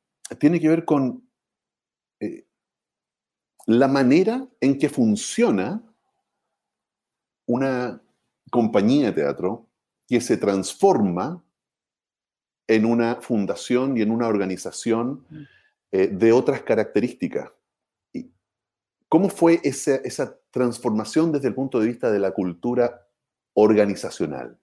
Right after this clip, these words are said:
Speaker 2: Mm.
Speaker 1: para una compañía de teatro de pronto transformarse en un festival y de pronto transformarse después en
Speaker 2: Una
Speaker 1: una
Speaker 2: fundación.
Speaker 1: fundación?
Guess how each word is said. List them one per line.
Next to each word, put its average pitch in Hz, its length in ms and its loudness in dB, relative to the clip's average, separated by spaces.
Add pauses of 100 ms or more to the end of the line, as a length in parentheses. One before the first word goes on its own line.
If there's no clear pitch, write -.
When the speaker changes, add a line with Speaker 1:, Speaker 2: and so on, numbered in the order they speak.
Speaker 2:
Mm. 160 160 -10 (160)
Speaker 1:
para 101 220 4
una 107 360 0 (400)
compañía 101 540 2
de 190 140 4
teatro 196 540 6 (260)
de 113 200 4
pronto 127 320 2
transformarse 117 640 0
en 101 80 -2
un 98 100 -6
festival 123 460 2
y 160 40 6
de 120 120 8
pronto 123 300 0
transformarse 101 560 -4
después 98 300 -4
en 90 80 -8
Speaker 2:
Una 90 100 -6
Speaker 1:
una 85 80 -14
Speaker 2:
fundación. - 600 -6 (100)
Speaker 1:
fundación? 65 180 -14